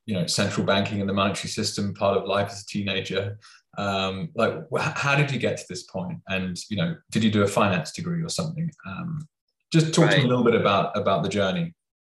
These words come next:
Speaker 2: Yeah, um, yeah, I've always been interested in, uh, technology, and, uh, you know, I've, I've been a, I've been a sort of stem student for,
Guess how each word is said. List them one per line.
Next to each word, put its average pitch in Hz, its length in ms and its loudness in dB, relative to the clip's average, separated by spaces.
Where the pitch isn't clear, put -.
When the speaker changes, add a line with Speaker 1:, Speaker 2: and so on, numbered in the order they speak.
Speaker 2:
Yeah, 107 460 0
um, 107 460 0
yeah, 123 200 2
I've 117 80 4
always 123 420 2
been 117 120 0
interested 104 480 -4
in, 92 580 -4
uh, 90 260 -4
technology, 95 760 -2
and, 92 360 -8
uh, 85 420 -4
you 82 140 -16
know, 87 220 -8
I've, 76 100 -14
I've 92 160 -8
been 92 140 -4
a, 85 220 -4
I've - 80 -20
been 95 140 -4
a 87 180 -6
sort 85 240 -8
of 82 60 -8
stem 90 600 -6
student 90 560 -8
for, 76 540 -8